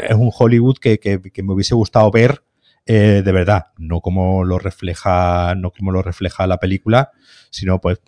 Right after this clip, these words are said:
otra película que sí referencia, se referencia en esta, que es Cantando bajo la lluvia y que es una de mis favoritas, precisamente por eso, porque transmite muy bien ese espíritu de esa, de esa época donde todo era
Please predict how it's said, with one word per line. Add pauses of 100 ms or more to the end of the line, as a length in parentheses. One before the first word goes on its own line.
(360)
otra
película
que
sí
referencia,
se
referencia
en
esta,
que
es
Cantando
bajo
la
lluvia
y
que
es
una
de
mis
favoritas, (340)
precisamente
por
eso,
porque
transmite
muy
bien (420)
ese
espíritu
de
esa,
de
esa
época
donde
todo
era